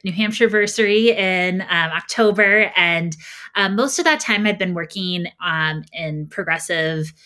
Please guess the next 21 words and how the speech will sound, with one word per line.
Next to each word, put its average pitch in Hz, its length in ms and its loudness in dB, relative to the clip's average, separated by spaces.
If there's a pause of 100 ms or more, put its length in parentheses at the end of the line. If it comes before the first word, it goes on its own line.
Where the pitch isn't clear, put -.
(320)
organizing, 196 920 2 (140)
um, 156 460 0
and 160 480 0
I 180 400 -2
had 214 240 -2
the 214 120 0
opportunity 190 840 -2 (180)
to 160 360 0
start 160 380 -4
organizing 160 560 -6
on 147 100 -6
L 156 160 -8
G 156 140 -12
B 156 100 -8
T 156 160 -14
Q 151 260 -10
issues, 147 640 -8
um, 143 240 -8
here 160 200 -8
when 147 160 -8
I, 143 260 -8